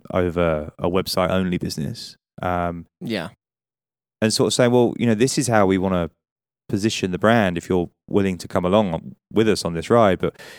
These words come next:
Speaker 1: you know, where their international exposure had been kind of really just streetwear stores, um, up until that point, you know, we wanted to show it alongside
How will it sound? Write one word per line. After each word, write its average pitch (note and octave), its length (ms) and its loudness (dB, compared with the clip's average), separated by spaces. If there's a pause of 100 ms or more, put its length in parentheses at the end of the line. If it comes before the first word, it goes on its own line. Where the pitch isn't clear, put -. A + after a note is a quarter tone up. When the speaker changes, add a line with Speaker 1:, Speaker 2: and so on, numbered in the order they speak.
(360)
Speaker 1:
you G#2 60 -2
know, F#2+ 120 2
where G#2+ 640 4
their G2+ 180 4
international G#2+ 540 -2
exposure B2 460 2
had F#2+ 120 -2
been F#2+ 420 0
kind F#2+ 180 -2
of F2 80 -4
really B2 180 2
just - 300 -6
streetwear F2+ 580 0 (420)
stores, - 600 -4 (260)
um, F#2 320 0
up F#2+ 200 -2
until F#2 240 -4
that G2 180 2
point, - 360 -8 (500)
you G2+ 40 -4
know, G2+ 100 2
we A2+ 120 4
wanted B2+ 220 2
to F#2+ 80 -6
show G2 260 2
it E2 240 0
alongside F#2+ 1080 0